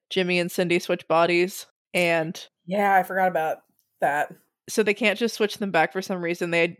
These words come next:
Speaker 1: don't, they have to dump their entire personalities into this big vat, basically, like, you know, digital vat, but still. And they have all these little, like, like, little,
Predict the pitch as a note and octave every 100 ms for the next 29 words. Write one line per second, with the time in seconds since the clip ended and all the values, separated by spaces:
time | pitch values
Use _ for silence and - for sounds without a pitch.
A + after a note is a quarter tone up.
0 | F3+ F#3+ F#3+ G3+ G3 G#3 F#3 F3+ F#3 F#3
1 | E3 E3 - F3 F3 D#3 D#3 E3 E3 -
2 | E3 F3 D#3+ E3 - E3+ D#3+ E3+ E3+ -
3 | _ _ - G3+ F3 E3 E3+ - - G3
4 | G3 G#3+ G#3+ G3+ G#3 G3+ _ _ _ E3+
5 | D#3+ - _ _ _ G3 D#3+ D#3+ F3 _
6 | _ - G3 F3 F3+ F3+ G3 F3 F3+ F#3+
7 | - D#3+ - - E3 E3+ - - - -
8 | F#3 F3+ F#3 F#3+ F3+ F#3 F3 F3 E3 D#3+
9 | - _ _ _ E3+ D3+ - - _ _
10 | F#3+ E3+ D#3+